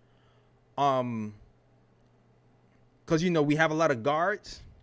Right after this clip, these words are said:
But I know he's gonna be a factor. There's gonna become a time where we're gonna need shooting, and the coach is gonna call his number,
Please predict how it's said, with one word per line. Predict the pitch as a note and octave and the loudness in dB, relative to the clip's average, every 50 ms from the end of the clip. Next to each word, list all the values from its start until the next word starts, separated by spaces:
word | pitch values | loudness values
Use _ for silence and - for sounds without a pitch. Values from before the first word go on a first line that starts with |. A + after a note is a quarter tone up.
| _ _ _ _ _ _ _ _ _ _ _ _ _ _ _ _ _ _ _ _ _ | _ _ _ _ _ _ _ _ _ _ _ _ _ _ _ _ _ _ _ _ _
But | - A2+ D3+ E3 D3 | -6 -2 -2 0 4
I | E3+ F#3+ G#3 | 6 6 6
know | G#3 G3 G#3+ A3 A3 | 6 6 6 6 8
he's | A3 G3 F#3 | 8 8 6
gonna | F#3 F3+ | 4 4
be | E3+ E3 | 6 6
a | D#3+ D3 | 4 4
factor. | - - F3 D#3+ D3+ C#3 - B2+ A#2 A2+ A#2 A#2+ | 4 4 4 4 4 0 -2 -2 -2 0 0 0
There's | C#3+ E3+ G3 | 0 0 2
gonna | G#3+ A#3 A3 | 2 2 0
become | G#3 F3 - G#3 G#3+ F#3+ | 0 -2 -2 0 0 0
a | E3+ | 0
time | - - - F#3+ F#3 F3 E3 | -2 -2 -2 0 0 0 0
where | D3+ C#3+ | 0 0
we're | D3 D3+ D3 | 0 0 0
gonna | D#3 F3 F3+ | 0 0 0
need | F3 E3+ E3 D3+ C#3+ | 0 -2 -2 -4 -6
shooting, | - - F3+ D3+ B2+ A#2+ A#2 A2+ A2+ - - _ _ _ _ _ _ _ _ _ _ _ - _ _ _ _ _ _ _ _ _ _ - - _ _ _ _ _ _ _ - | -8 -6 -4 -4 -4 -4 -6 -6 -10 -16 -20 _ _ _ _ _ _ _ _ _ _ _ -20 _ _ _ _ _ _ _ _ _ _ -20 -20 _ _ _ _ _ _ _ 2
and | C#3+ D3+ D3+ C#3+ | 2 2 4 2
the | C#3+ | 0
coach | - - F#3+ F#3 E3+ - - | 0 2 4 4 4 2 0
is | D#3+ C#3+ | -6 -2
gonna | C3+ D#3+ D3 C#3 | 0 0 0 2
call | - E3+ D3+ D3 | 2 2 2 2
his | D3 C3+ | 2 -2
number, | B2+ C#3+ D3 C3+ B2 A#2 A2 A2 | -2 -2 -2 -2 0 -2 -2 -4